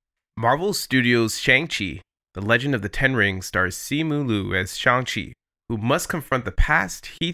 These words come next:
thought he left behind when he is drawn into the web of the mysterious Ten Rings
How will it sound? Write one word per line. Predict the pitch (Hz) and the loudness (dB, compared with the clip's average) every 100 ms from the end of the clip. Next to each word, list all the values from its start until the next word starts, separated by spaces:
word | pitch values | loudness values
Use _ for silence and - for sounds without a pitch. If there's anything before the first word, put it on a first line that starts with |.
| - | -2
thought | 151 147 | 0 0
he | 135 | 0
left | 123 131 | 0 0
behind | 117 113 135 98 101 - _ _ _ | -2 0 0 0 -4 -10 _ _ _
when | 104 | -6
he | 113 | -2
is | 104 - | -2 -4
drawn | - 110 131 | 0 2 2
into | 139 113 | 0 -4
the | 95 | -4
web | 92 101 113 123 | 0 4 4 2
of | 92 | -4
the | |
mysterious | 92 95 - 113 120 127 120 - | -6 -8 -2 2 2 2 -2 -6
Ten | - 131 131 104 | -4 -2 -2 0
Rings | 101 98 98 - | 0 0 -6 -14